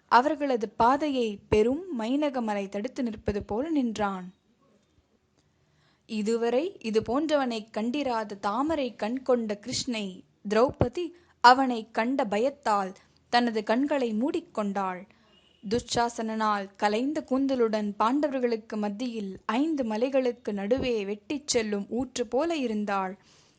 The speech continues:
பயத்தில் மூழ்கிய அவளை கண்ட ஐந்து பாண்டவர்களும்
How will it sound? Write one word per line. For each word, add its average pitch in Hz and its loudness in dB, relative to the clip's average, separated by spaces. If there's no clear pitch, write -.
பயத்தில் 233 2
மூழ்கிய 226 -2
அவளை 220 0
கண்ட 233 -2
ஐந்து 233 -2
பாண்டவர்களும் 262 -2